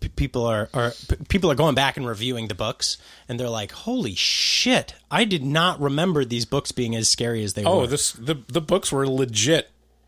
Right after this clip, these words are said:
Speaker 2: frightening, like, legit, like, probably too much for
Speaker 1: And that was
Speaker 2: when
Speaker 1: what
Speaker 2: I was reading it, was like, what, like, third, fourth grade, maybe?
Speaker 1: It was, it was akin to getting your hands on a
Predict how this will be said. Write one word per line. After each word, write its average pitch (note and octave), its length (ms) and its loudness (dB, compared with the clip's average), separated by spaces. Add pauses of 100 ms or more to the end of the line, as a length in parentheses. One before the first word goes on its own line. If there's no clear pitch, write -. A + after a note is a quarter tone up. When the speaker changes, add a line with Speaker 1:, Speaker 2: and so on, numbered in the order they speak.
(140)
Speaker 2:
frightening, A#2 460 0
like, A2 260 -4
legit, B2 420 0
like, A2 300 -4
probably C3 920 0 (880)
too C#3 280 -2
much A#2 300 -2
for G2+ 520 -2 (880)
Speaker 1:
And D3 160 2
that F#3 180 4
was F3 120 2
Speaker 2:
when D3 120 4
Speaker 1:
what D3 60 4
Speaker 2:
I F3 100 4
was C3 160 -2
reading B2 200 -4
it, A#2 80 -6
was A2+ 160 -8
like, A2+ 220 -8 (360)
what, A2+ 200 -12 (180)
like, - 220 -12
third, A2+ 360 -8
fourth A2+ 320 -8
grade, A2+ 320 -6
maybe? C3+ 420 -6
Speaker 1:
It G#3+ 140 -4
was, G#3 340 -4
it A3 120 -6
was G3+ 160 -2
akin B3+ 520 0
to F#3+ 120 -4
getting F3 320 0
your E3 120 0
hands C#3+ 420 -2
on A#2+ 160 -2
a A2 100 -6